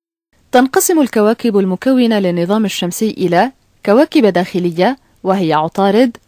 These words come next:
والزهرة والأرض والمريخ، وهي كواكب صلبة تحتوي على المعادن والصخور،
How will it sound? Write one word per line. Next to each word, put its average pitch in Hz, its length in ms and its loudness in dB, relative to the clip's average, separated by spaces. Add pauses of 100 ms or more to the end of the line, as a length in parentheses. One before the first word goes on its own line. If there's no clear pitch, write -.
والزهرة 196 600 0 (200)
والأرض 214 480 0 (240)
والمريخ، 247 720 0 (340)
وهي 320 340 2
كواكب 214 480 -2
صلبة 185 460 0
تحتوي 175 440 -4
على 165 220 0
المعادن 175 520 -4
والصخور، 208 640 -2